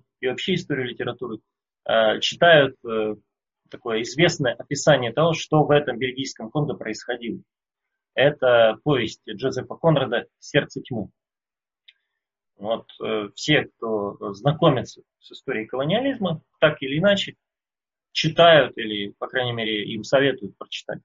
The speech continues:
этот текст, классическое описание того, что из себя представляла, а, европейская колония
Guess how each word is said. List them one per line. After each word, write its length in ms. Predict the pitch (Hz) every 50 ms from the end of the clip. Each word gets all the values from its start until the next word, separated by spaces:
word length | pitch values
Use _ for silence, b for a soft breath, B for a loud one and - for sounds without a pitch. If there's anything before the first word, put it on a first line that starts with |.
| _ _
этот 140 | - - _ _ _ _
текст, 300 | - 214 208 - - _ _ _
классическое 720 | _ 131 139 139 - - 156 - - - _ _ 107 101
описание 460 | - _ - - 151 135 123 110 101
того, 380 | - - 123 160 202 214 214 _ _ _ _ _ _ _
что 420 | - - - - 165 170 175 160
из 160 | - - -
себя 280 | - - - - 117 -
представляла, 760 | - - - _ _ 127 123 151 190 202 190 165 143 120 - _ _
а, 240 | 113 107 104 104 104
европейская 640 | 107 127 123 135 143 - 143 117 - - - 98 95
колония 520 | _ 123 139 180 208 190 170 156 127 -